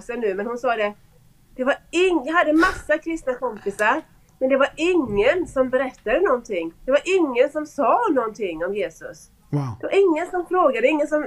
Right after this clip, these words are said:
Speaker 1: berättade, ingenting. Och hon hade jättemånga kristna kompisar. Hon ville veta.
Speaker 2: Mm.
Speaker 1: Men det var
Speaker 2: Wow.
Speaker 1: ingen som berättade.
Speaker 2: Så vi må bare be at, eh, oss kristne være frimodige og, og dele,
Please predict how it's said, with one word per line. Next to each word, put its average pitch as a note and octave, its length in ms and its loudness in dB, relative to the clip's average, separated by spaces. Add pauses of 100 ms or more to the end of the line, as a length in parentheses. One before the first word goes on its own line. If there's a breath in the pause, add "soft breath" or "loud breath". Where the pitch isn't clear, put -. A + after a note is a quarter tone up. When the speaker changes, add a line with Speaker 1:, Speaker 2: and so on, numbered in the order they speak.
Speaker 1:
berättade, C#4 500 0
ingenting. A#3+ 540 2
Och C4 60 -2
hon D4+ 120 2
hade C4+ 140 4
jättemånga A3 440 0
kristna A#3+ 320 -8
kompisar. E3+ 440 -10
Hon D4+ 180 -2
ville C4+ 360 4
veta. B3 400 0 (500)
Speaker 2:
Mm. A2 180 -8 (1000)
Speaker 1:
Men A#3+ 100 -6
det B3+ 60 2
var C4 60 4
Speaker 2:
Wow. C4 100 2
Speaker 1:
ingen A3 120 -8
som A3 180 -14
berättade. G3+ 520 -12 (760 loud breath)
Speaker 2:
Så E3 220 0
vi F#3 220 -2
må F#3 180 -2
bare F3+ 240 -2
be E3 340 -2
at, E3 220 -6
eh, D3+ 440 -4
oss E3+ 140 -6
kristne D#3 480 -4
være D3+ 420 -6
frimodige F3+ 720 0
og, D3+ 420 -6
og E3+ 100 -4
dele, F3 680 -4